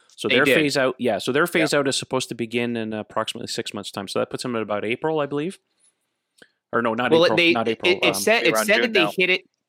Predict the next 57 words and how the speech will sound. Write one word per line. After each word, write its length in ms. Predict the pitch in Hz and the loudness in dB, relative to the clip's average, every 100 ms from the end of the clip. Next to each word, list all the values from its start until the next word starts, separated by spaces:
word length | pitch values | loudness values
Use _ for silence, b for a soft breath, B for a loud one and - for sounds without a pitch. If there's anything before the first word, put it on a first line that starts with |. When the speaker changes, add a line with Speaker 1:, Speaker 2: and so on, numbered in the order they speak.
| _ - | _ -4
Speaker 2:
Well, 200 | 151 156 | 0 2
they 100 | 151 | 2
said 300 | - 226 190 | 2 -2 -2
that 120 | - | -2
they 200 | 147 131 | 0 -2
hit 240 | - 156 | -2 0
it 200 | 143 135 | 0 -2
reportedly 640 | 127 131 - 165 156 143 | -8 -8 -2 0 0 -4
in 100 | 123 | -8
Q 300 | 110 - 147 | -10 -8 -8
four. 600 | 127 - 151 123 92 87 - | -8 -10 -8 -6 -6 -8 -6
So 100 | 139 | -4
if 80 | |
they 120 | 127 156 | -2 0
hit 120 | 214 | 0
it 80 | 247 | -2
in 60 | |
Q 240 | 160 - 151 | -6 -6 -6
four, 640 | - 180 170 135 123 120 - B B | -6 -2 2 4 2 0 -4 B B
then 140 | - 135 | -2 2
you 120 | 139 | 2
essentially 300 | 147 165 170 | 2 0 0
have 160 | 151 131 | 0 0
the 160 | 131 | -4
end 300 | - 147 160 | -2 -2 0
of 120 | 151 127 | 0 0
that 240 | 127 - | -2 -2
quarter 440 | - 151 180 208 - | -2 0 0 -2 -2
and 100 | 135 | 0
the 60 | 127 | 0
next 320 | 135 147 - | 0 -4 -8
quarter. 360 | - 107 92 | -6 -6 -6
So 300 | - - 127 | -6 0 0
it 120 | 135 156 | 0 -4
Speaker 1:
Correct. 120 | 139 | 0
Speaker 2:
would 240 | 139 127 | 2 2
Speaker 1:
Mm-hmm. 140 | 123 - | -2 -6
Speaker 2:
actually 300 | 170 - 143 | -4 -4 -2
be 120 | 139 | 0
the 160 | 131 | 0
end 220 | 143 139 123 | 0 0 -2
of 100 | 107 | -4
March, 580 | 113 143 139 101 - - | -2 2 2 0 -6 -6
not 220 | 123 135 | -2 -2
Speaker 1:
Right. 80 | 131 | -2
Speaker 2:
the 140 | 127 120 | -4 -4
end 140 | 117 | -6
of 80 | 101 | -10
Speaker 1:
Yeah. 120 | 104 | -8
Speaker 2:
June. 280 | 107 98 87 - | -6 -6 -8 -8
Speaker 1:
Okay, 180 | - 98 | -8 -6
so 140 | 113 | -4
I 40 | |
stand 280 | 120 127 117 | -4 -2 -4
corrected. 340 | - 101 - - _ B | -2 -4 -4 -12 _ B
Speaker 3:
Uh, 60 | 113 B B B B B B _ _ _ - | -16 B B B B B B _ _ _ -12
Speaker 1:
Yeah. 140 | 104 | -10